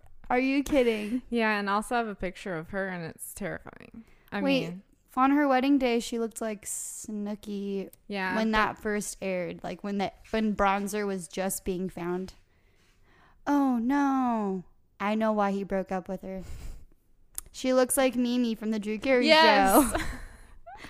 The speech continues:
Speaker 2: But, like, trying
Speaker 1: Too,
Speaker 2: actually.
Speaker 1: too much makeup. The eyebrows are halfway on top of her forehead.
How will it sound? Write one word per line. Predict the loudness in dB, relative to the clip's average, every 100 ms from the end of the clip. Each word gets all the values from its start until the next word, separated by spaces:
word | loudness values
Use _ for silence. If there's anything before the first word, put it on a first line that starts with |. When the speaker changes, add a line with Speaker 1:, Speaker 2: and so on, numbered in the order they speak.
| 0
Speaker 2:
But, | 2 6
like, | 6 4 0
trying | 0 2 2 2
Speaker 1:
Too, | 2 4
Speaker 2:
actually. | 6 6 4 4 2 -2 -2 -6 -6
Speaker 1:
too | -2 0 2
much | 2 0 -2 -8
makeup. | -6 -6 -4 -4 -2
The | 0
eyebrows | 2 2 4 4 2
are | 0 -2
halfway | 0 -2 -2 -4 -4
on | -4 -4
top | -4 -6 -6
of | -6
her | -8
forehead. | -10 -8 -8 -8 -8 -8 -8 -8